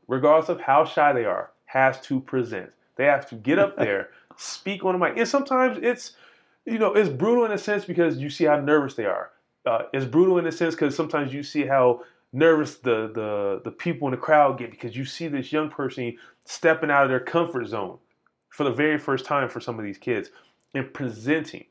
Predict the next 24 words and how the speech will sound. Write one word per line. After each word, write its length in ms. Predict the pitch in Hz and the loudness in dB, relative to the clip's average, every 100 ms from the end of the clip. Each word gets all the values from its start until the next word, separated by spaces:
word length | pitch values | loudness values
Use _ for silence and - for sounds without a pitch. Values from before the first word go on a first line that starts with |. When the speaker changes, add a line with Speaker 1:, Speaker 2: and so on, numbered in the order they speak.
| _ _ _ | _ _ _
Speaker 1:
But 140 | - 131 | -4 2
the, 220 | 120 117 | 4 4
the 100 | 120 | 2
greatest 380 | 117 151 233 180 | 2 2 2 0
part 240 | - 139 | 2 4
is 160 | 117 113 | 2 -4
watching 480 | 98 127 143 147 139 | -6 2 2 2 -4
the 80 | 110 | -6
beginning 480 | 107 139 185 165 | -8 -4 -2 -2
when 200 | 120 110 - - | -4 -6 -12 -14
it's 180 | 120 117 | -14 -10
nervous 460 | 127 165 170 120 120 | 2 4 4 2 -4
to 340 | - 143 131 131 - _ | -8 -4 -4 -6 -18 _
when 120 | 113 | -4
that 200 | 123 120 | -2 -2
moment 400 | 113 143 175 180 | 0 2 4 2
goes 260 | 151 156 151 | 4 2 4
off 200 | 143 143 | 2 2
in 60 | 123 | -4
their, 340 | 127 127 - _ - | -2 -4 -8 _ -8
in 180 | 127 127 | -6 0
their 160 | 120 | -2
mind 360 | 113 120 123 | 0 -2 0
where 100 | 110 | -2